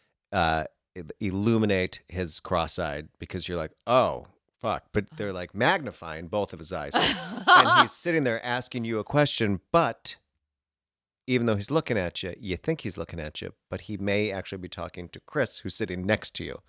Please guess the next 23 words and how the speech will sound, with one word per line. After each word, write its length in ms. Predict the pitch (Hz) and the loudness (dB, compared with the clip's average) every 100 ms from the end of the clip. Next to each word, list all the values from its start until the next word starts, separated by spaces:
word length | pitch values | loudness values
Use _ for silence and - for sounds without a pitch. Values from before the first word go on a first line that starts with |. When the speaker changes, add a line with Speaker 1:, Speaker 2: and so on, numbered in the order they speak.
| - | -8
Speaker 2:
Oh, 160 | 175 | -6
my 220 | 160 143 135 | -6 -12 -10
Speaker 1:
That's 220 | 170 151 143 | -8 -6 -6
how 80 | |
Speaker 2:
God. 60 | - | -8
Speaker 1:
bad 200 | 85 85 | -12 -14
it 120 | 78 | -18
is. 140 | 65 - | -16 -10
And 80 | 92 | -8
you're 80 | |
like, 120 | 82 - _ 95 | -10 -12 _ -4
"Are 60 | |
you 100 | 95 | -4
talking 240 | 92 95 98 | -2 -4 -6
to, 40 | |
are 380 | - _ _ _ | -12 _ _ _
you 80 | 90 | -6
talking 240 | 90 87 | -4 -4
to 60 | 85 | -6
me?" 200 | 92 127 _ _ _ _ - | -8 -12 _ _ _ _ 0
So 160 | 123 | 4
now 240 | 117 120 127 | 6 6 4
only, 340 | 120 107 | 0 -2